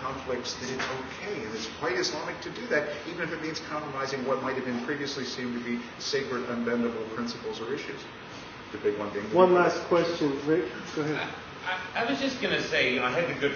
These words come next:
Speaker 3: fortune to, to spend a little bit of time in Syria in around two thousand six, two thousand seven. And,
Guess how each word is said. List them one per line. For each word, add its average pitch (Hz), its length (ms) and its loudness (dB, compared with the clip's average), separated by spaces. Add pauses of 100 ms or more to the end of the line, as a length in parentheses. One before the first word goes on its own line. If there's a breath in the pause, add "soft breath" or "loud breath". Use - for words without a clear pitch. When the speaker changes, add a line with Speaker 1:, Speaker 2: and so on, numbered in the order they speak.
Speaker 3:
fortune 120 420 2 (400)
to, 117 80 -2 (280)
to 107 140 -2
spend 101 380 0 (180)
a 98 60 -2
little 95 240 0
bit 95 120 0
of 90 100 -4
time 85 260 -4
in 85 80 -6
Syria 85 540 -2
in 82 400 -6
around 90 200 0 (120)
two - 80 -8
thousand 87 340 0
six, 87 120 -6 (120)
two 90 80 -8
thousand 82 320 -2 (140)
seven. 85 280 -2 (520)
And, 104 120 0